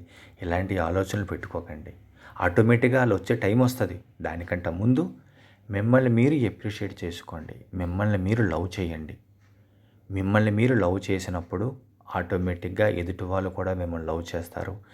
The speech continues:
ఎదుటి వాళ్ళు కూడా మిమ్మల్ని అప్రిషియేట్ చేస్తారు. ఎప్పుడు కూడా మీలో నడిచే ఆ రన్నింగ్ కామెంటరీని పాజిటివ్గా ఉండేటట్టు చూసుకోండి. అవి పాజిటివ్ అఫర్మేషన్స్ ద్వారా సాధ్యం.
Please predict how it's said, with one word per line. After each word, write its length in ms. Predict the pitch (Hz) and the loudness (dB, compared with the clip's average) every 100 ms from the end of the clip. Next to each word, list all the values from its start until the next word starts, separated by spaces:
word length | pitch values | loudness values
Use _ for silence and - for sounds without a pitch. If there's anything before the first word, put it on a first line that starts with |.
| - - | -20 -12
ఎదుటి 240 | 87 90 95 | -8 -6 -2
వాళ్ళు 240 | 92 90 | -2 -2
కూడా 200 | 87 90 | -2 -2
మిమ్మల్ని 340 | 87 82 82 82 | -2 -4 -4 -6
అప్రిషియేట్ 440 | - 85 85 - | -8 -6 -6 -6
చేస్తారు. 440 | 82 - - - - _ _ _ _ - _ _ _ _ _ _ _ - | -10 -14 -16 -18 -20 _ _ _ _ -20 _ _ _ _ _ _ _ -2
ఎప్పుడు 640 | 101 98 - - 120 117 110 | 0 0 -6 0 2 2 2
కూడా 220 | 107 117 123 - - | 0 0 -2 -10 -8
మీలో 440 | 101 110 120 123 131 | -2 2 4 6 4
నడిచే 420 | 123 107 104 - 120 - | 4 2 0 -2 -4 -2
ఆ 80 | 95 | -4
రన్నింగ్ 460 | 95 87 92 110 107 | -4 -4 -2 -2 -2
కామెంటరీని 680 | 104 98 98 95 101 101 123 - _ - - - _ 107 | -4 -4 -6 -6 -4 -4 -6 -10 _ -20 -20 -20 _ 2
పాజిటివ్గా 840 | 95 107 110 113 117 113 107 107 | 4 4 2 -4 -4 -4 -2 0
ఉండేటట్టు 640 | 107 95 95 95 95 92 131 | 0 -2 -2 -2 -4 -6 -6
చూసుకోండి. 880 | - 92 87 - 82 82 85 95 98 87 87 - _ _ - _ | -6 -8 -8 -10 -10 -8 -2 0 0 0 -8 -18 _ _ -20 _
అవి 260 | - 90 139 226 - - | -6 0 0 0 -8 -6
పాజిటివ్ 460 | 90 95 101 - 123 - | 0 0 0 0 0 0
అఫర్మేషన్స్ 800 | 90 - 98 95 95 92 92 87 | -2 0 0 0 -2 -4 -8 -6
ద్వారా 300 | 85 85 113 | -6 -6 -6
సాధ్యం. 580 | 117 80 76 87 85 | -8 -10 -12 -10 -8